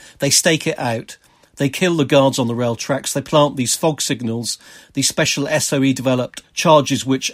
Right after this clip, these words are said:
enable a charge to blow up just in front of a train, so ensuring derailment. And then they plant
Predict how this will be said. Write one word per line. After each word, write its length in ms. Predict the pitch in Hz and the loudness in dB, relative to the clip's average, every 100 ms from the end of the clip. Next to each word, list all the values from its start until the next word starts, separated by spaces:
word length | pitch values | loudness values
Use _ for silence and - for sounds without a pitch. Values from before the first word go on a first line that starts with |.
| - | 0
enable 460 | 147 147 135 131 | 2 2 4 2
a 80 | 131 | 0
charge 340 | - 131 131 | 0 0 0
to 80 | - | -2
blow 260 | 123 156 135 | 2 4 4
up 120 | - | 2
just 240 | 156 - | -2 -2
in 100 | 135 | -4
front 280 | 110 160 151 | 0 0 0
of 60 | 127 | -4
a 60 | |
train, 320 | 117 135 117 113 | -6 -4 -2 -4
so 300 | - 123 113 - - | -2 -4 -4 -10 -8
ensuring 540 | 131 123 165 147 127 110 | -4 0 2 2 2 0
derailment. 760 | 123 127 131 120 107 101 - - - - | 0 2 2 2 -2 -6 -10 -16 -20 -6
And 100 | 151 | 2
then 120 | 165 165 | 2 4
they 100 | 160 | 0
plant 440 | - 165 151 147 | 2 4 4 2